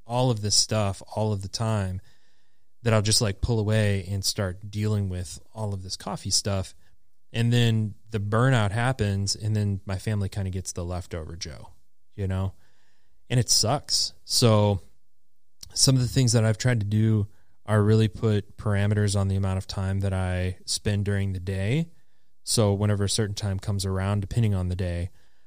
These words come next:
um, like, for instance, today we're going a little long, but I try at five o'clock P M to just turn it off and then not to do coffee stuff,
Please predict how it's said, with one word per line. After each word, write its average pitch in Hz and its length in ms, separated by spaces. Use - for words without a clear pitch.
um, 98 320
like, 92 160
for - 140
instance, 92 380
today 101 380
we're 95 120
going 92 340
a 90 60
little 90 260
long, 87 500
but 98 340
I 104 120
try 120 480
at 98 100
five 98 320
o'clock 92 500
P 95 220
M 90 200
to 92 100
just 90 260
turn 90 320
it 85 100
off - 440
and 101 160
then 98 160
not 95 220
to - 80
do 95 100
coffee 90 360
stuff, - 500